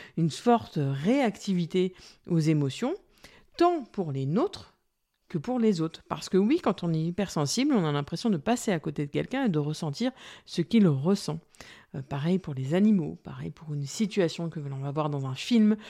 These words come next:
que l'on va, euh, voir à la télé, qu'on va entendre, euh, à la radio ou même un livre. L'hypersensibilité, en fait, c'est comme un, comment dire, euh,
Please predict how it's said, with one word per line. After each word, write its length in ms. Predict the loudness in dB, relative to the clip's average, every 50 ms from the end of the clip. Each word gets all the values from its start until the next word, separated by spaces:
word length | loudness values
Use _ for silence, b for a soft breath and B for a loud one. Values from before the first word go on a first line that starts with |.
| B B B B -2
que 100 | 0 2
l'on 140 | 2 2
va, 160 | 2 2 0 0
euh, 240 | 0 -2 -2 -4 -6 -6 b b b b -4
voir 240 | -2 0 0 0 0
à 60 | -2
la 100 | -6 -8 -6 _
télé, 440 | 0 2 4 4 4 4 2 0 -2 B B B B _
qu'on 120 | -14 -12
va 80 | -10 -6
entendre, 720 | -6 -6 -4 -2 -2 -2 0 0 0 0 0 0 -2 -4 -4 b b b b b b -12
euh, 40 | -12
à 60 | -10
la 60 | -8
radio 500 | -2 2 4 4 6 6 6 4 4 4 2
ou 80 | -2
même 220 | 0 0 2 2 0
un 220 | 0 0 0 0
livre. 440 | 0 0 0 0 2 2 2 2 0
L'hypersensibilité, 1120 | 0 0 0 0 -2 -4 -4 -4 -4 -4 -4 -4 -4 -4 -4 -4 -4 -6 -4 -2 -2 -2 -2
en 120 | -2 -4
fait, 240 | -4 -4 -6 -6 -4
c'est 140 | -6 -8 -6
comme 380 | -2 0 2 4 4 2 2 0 B B B B B B -20 -20 -20 -20 _ _ _ _ -20 -20 _ _ _
un, 500 | -4 -4 -2 -2 -2 -2 -4 -4 -4 -6 -8 b b b b b b b b b b b b b b b b b b _
comment 280 | -6 -4 -2 -2 -2 -2
dire, 320 | -2 0 0 0 0 0
euh, 240 | -2 -2 -4 -4 -4